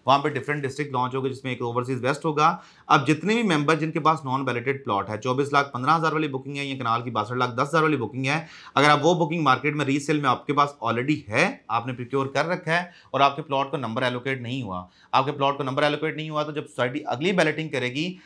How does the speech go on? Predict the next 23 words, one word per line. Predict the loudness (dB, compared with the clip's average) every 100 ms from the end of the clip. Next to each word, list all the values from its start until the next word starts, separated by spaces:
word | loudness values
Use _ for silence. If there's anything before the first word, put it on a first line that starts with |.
| _
तो | -12 0
irrespective | 2 4 0 -2 -4 0 -2 0
of | -2 0
the | 0
sizes, | 0 0 -2 -6
is | -6 -6 -6 -6
irrespective | -4 -2 -2 -6 -4
of | -2
the | -2
prices | 0 0 0 -4 -6 -6
कि | 4
आपने | 4 4
किस | 0 -2 0
रेट | 0 0
पे |
बुक | -2 -6 -6
किया, | -6 -6 -8 _ -2
बशर्ते | 2 4 4 4
ये | 2 2
कि | 4
आपके | 4 4
सारे | 0 0 0
इंस्टॉलमेंट्स | 0 -2 0 -2 -2